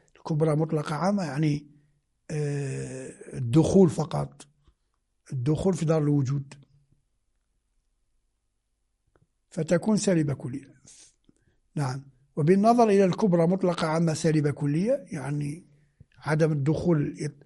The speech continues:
ال-، ال-، التام الكلي دار الوجود المطلقة العامة. ما معناه؟ يعني التواجد، سلب التواجد الكلي، يعني عدم الدخول الفعلي مطلق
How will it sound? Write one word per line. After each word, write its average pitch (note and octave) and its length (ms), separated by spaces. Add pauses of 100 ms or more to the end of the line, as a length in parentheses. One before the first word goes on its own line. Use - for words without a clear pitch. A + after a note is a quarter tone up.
(500)
ال-، C#3+ 380
ال-، C#3 240
التام F3 840
الكلي E3 800 (120)
دار D#3 160
الوجود C#3+ 640 (180)
المطلقة D3+ 420
العامة. D#3+ 320
ما F#3 120
معناه؟ D3 240 (560)
يعني D3+ 460
التواجد، D#3+ 760 (300)
سلب A3+ 280
التواجد D#3+ 560
الكلي، E3+ 520
يعني F3 220
عدم E3+ 320
الدخول D#3+ 520
الفعلي G3+ 380
مطلق C#3+ 460